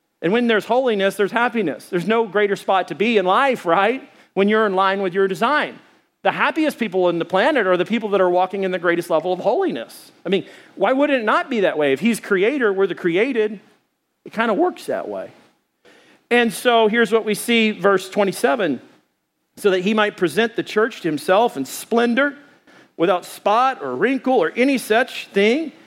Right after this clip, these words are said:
that she might be holy and without blemish." Verse twenty-eight, "In the same way, husbands should love their wives as their own bodies.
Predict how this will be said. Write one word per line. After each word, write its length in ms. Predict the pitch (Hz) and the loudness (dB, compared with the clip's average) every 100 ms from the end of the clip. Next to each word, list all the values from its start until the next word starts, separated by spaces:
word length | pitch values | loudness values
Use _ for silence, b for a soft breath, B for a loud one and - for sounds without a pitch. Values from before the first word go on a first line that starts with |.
| B | B
that 100 | - | -10
she 140 | - 247 | -2 2
might 220 | 233 214 | 2 0
be 80 | 202 | -2
holy 640 | - 220 226 196 156 143 | 0 0 0 0 -2 -2
and 140 | 156 | -2
without 320 | 190 202 190 180 | 0 0 0 0
blemish." 600 | 196 175 139 - - - | 0 2 -2 -4 -16 -20
Verse 280 | 175 214 208 | -4 -2 -2
twenty-eight, 580 | - 220 214 220 190 - B B | -2 0 2 0 0 -4 B B
"In 100 | 202 | -2
the 60 | 220 | 0
same 300 | - 269 254 | 0 0 2
way, 180 | 269 233 | 2 2
husbands 500 | 220 262 196 208 - | 0 0 0 -2 -2
should 160 | 208 | -2
love 240 | 196 294 262 | 0 0 0
their 140 | 240 | -2
wives 460 | 233 294 285 247 233 | 0 2 2 0 -2
as 140 | 196 | -2
their 160 | 226 240 | 0 0
own 180 | 247 | 0
bodies. 580 | 233 254 262 196 202 220 | 0 2 0 -2 -6 -10